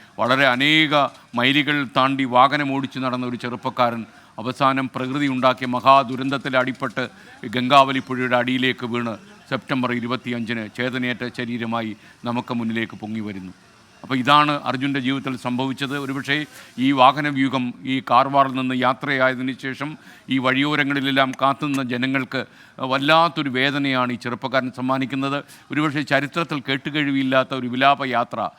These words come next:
ഒരു പ്രശസ്തിയുമില്ല, ഒരു രാഷ്ട്രീയ നേതൃത്വം അദ്ദേഹത്തിനില്ല, ഒരു, ഒ-, ഒരുപക്ഷെ ഒരു സെലിബ്രിറ്റി അല്ല, ഇങ്ങനെയൊന്നും പ്രശസ്തനല്ലാത്ത ഒരു സാധാരണ മനുഷ്യൻ, ഒരു സാധാരണ ഡ്രൈവർ, പ്ലസ്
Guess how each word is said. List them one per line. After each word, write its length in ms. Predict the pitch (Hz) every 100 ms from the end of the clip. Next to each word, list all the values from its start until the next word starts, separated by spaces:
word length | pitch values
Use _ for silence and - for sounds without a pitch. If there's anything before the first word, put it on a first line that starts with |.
| _ _ -
ഒരു 100 | 123 143
പ്രശസ്തിയുമില്ല, 800 | 131 - 156 - 151 135 131 120 113 110
ഒരു 100 | 123 131
രാഷ്ട്രീയ 300 | 135 151 143
നേതൃത്വം 520 | 131 131 143 143 139
അദ്ദേഹത്തിനില്ല, 680 | 131 127 107 120 113 113 - - - - 120
ഒരു, 140 | 123 139 131 135
ഒ-, 120 | 127 135
ഒരുപക്ഷെ 320 | 135 143 131 139
ഒരു 120 | 143 147 - 117 131
സെലിബ്രിറ്റി 500 | 131 143 143 160 131
അല്ല, 100 | 117 101 98 - - - 117
ഇങ്ങനെയൊന്നും 460 | 139 151 147 151 139
പ്രശസ്തനല്ലാത്ത 840 | 131 160 165 151 143 143 143 - 143
ഒരു 80 | 139
സാധാരണ 680 | 127 135 135 151 156 151 147 127
മനുഷ്യൻ, 360 | 131 123 131 113 - - 131
ഒരു 140 | 147 151
സാധാരണ 520 | 143 151 160 160 151 135
ഡ്രൈവർ, 320 | 131 131 120 - - - 135
പ്ലസ് 200 | 135